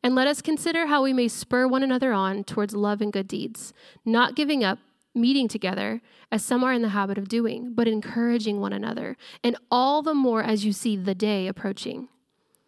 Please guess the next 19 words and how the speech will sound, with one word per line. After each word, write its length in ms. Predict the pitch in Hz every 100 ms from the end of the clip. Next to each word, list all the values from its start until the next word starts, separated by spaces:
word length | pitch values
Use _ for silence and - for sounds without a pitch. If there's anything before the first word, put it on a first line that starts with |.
| _ _ _ _
If 160 | - 214
we 160 | 226 208 -
deliberately 680 | 208 208 226 254 285 277
keep 240 | 262 254 233
on 140 | 220
sinning 380 | 208 202 185 185
after 260 | 202 -
we've 240 | 208 202 202
received 380 | 202 - 208 202
the 80 |
knowledge 280 | 208 190 196
of 120 | 202
truth, 420 | - 202 202 - - _ -
no 260 | 214 220
sacrifice 720 | 262 - 202 - 196 - 208 -
for 140 | -
sin 340 | 196 - - -
is 160 | 214 -
left. 380 | - - -